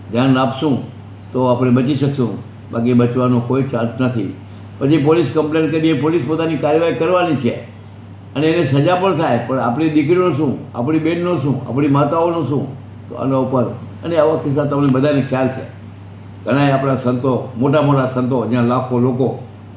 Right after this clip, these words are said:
એને પગે લાગતા, એમાં મોટા મોટા વડાપ્રધાનો પણ એને પગે લાગતા, એવા માણસો અત્યારે જેલમાં છે. એનો આપણે બધાએ વિચાર કરવાની જરૂર છે. અને ભગવાન ક્યાંય મંદિરમાં નથી.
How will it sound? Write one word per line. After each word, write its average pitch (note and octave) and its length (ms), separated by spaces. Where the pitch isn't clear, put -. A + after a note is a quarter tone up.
એને C#3 140
પગે C#3 280
લાગતા, D3+ 380
એમાં D3 260
મોટા D3 220
મોટા D3+ 180
વડાપ્રધાનો D3 840
પણ D#3+ 140
એને D#3 200
પગે D3 180
લાગતા, C#3 320
એવા C#3+ 220
માણસો C3+ 300
અત્યારે B2 280
જેલમાં B2 420
છે. A#2 200
એનો C3 160
આપણે B2 220
બધાએ B2 280
વિચાર C3 380
કરવાની A#2 280
જરૂર G#2+ 260
છે. E2 180
અને D#3+ 160
ભગવાન D3+ 440
ક્યાંય E3 200
મંદિરમાં D#3 420
નથી. C#3+ 460